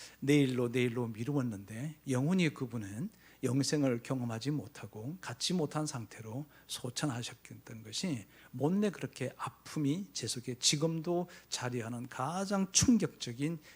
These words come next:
미움에 대한 아픔입니다. 사랑하는 성도 여러분,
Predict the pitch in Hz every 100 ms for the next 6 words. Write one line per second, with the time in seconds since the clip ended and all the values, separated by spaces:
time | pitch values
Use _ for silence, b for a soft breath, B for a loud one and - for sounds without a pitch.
0 | B 127 113 123 175 147 120 117 104 135
1 | 139 - - - - 131 107 - - -
2 | - _ B B B B - - 120 123
3 | 120 131 123 120 113 113 139 107